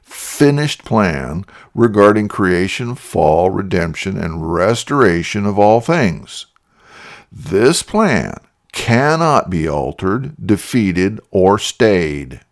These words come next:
Because God is all-seeing and all-knowing, I E omniscient, God is outside time and sees the beginning, the middle, and the end of all things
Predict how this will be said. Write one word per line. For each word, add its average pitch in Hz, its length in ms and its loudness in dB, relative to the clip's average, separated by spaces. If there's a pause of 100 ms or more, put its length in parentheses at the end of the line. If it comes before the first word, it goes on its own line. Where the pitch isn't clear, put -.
(680)
Because 117 640 2
God 65 480 -2
is 85 160 -4
all-seeing 92 640 0
and 80 140 -6
all-knowing, 87 720 -2 (160)
I 78 160 -2
E 85 260 -2
omniscient, 107 920 -4 (680)
God 110 360 6
is 101 200 0 (160)
outside 107 920 0
time 69 520 -10
and 87 180 -6
sees 131 380 -4
the 120 100 -4
beginning, 104 760 -4 (100)
the 85 120 -6
middle, 101 600 2
and 85 200 -2
the 95 180 -4
end 87 340 0
of 80 160 -6
all 107 360 2
things 107 600 -2